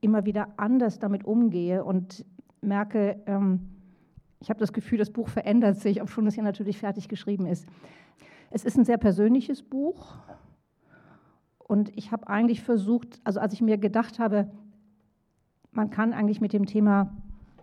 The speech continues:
nationalsozialistische Verbrechen im Kontext anderer Gewaltverbrechen,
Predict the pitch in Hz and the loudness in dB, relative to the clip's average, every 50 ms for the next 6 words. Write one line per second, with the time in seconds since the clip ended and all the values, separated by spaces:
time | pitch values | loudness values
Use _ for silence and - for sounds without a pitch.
0 | _ _ _ _ - 220 208 208 208 - 196 190 208 220 214 247 - - 233 214 | _ _ _ _ -4 -2 -2 -2 0 2 4 4 4 4 2 2 0 -2 0 0
1 | 214 208 - 220 - - 202 - 196 175 - 180 202 233 233 - - 247 247 254 | 0 -2 -2 -6 -6 -6 -6 -4 -4 -4 0 2 0 0 2 4 4 6 8 8
2 | 254 254 247 226 214 - - 202 202 208 - 226 220 226 - 233 202 190 - - | 8 6 4 2 -2 -4 -2 -2 -2 0 2 2 2 2 2 0 -4 -4 -6 -16
3 | - - - - 208 233 254 254 220 208 202 190 196 196 - - - - - _ | -20 -12 -4 0 4 4 4 4 6 4 4 4 2 0 -4 -16 -20 -20 -20 _
4 | _ _ - 220 190 196 202 226 220 - - 214 196 202 190 190 185 - - 208 | _ _ -6 -4 -2 0 -2 -2 -2 -2 -4 -2 -2 0 -2 -2 -2 2 2 2
5 | 214 208 - - - - - - | 2 2 0 -6 -16 -18 -20 -20